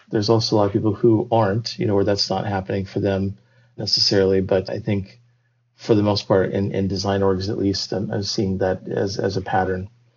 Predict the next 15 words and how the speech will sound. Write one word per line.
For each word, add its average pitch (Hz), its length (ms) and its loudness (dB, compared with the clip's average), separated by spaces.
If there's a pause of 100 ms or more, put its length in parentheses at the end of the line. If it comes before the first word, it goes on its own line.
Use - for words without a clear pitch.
(460)
And 120 140 4
you 120 80 4
kinda 131 220 4
have 117 320 4
to. - 260 -4
We 123 200 2
might 117 220 4
be 117 80 6
able 107 160 2
to 101 420 2
hope 117 340 2
for 110 160 -2
the 104 100 0
same 98 320 -2
output, - 500 -2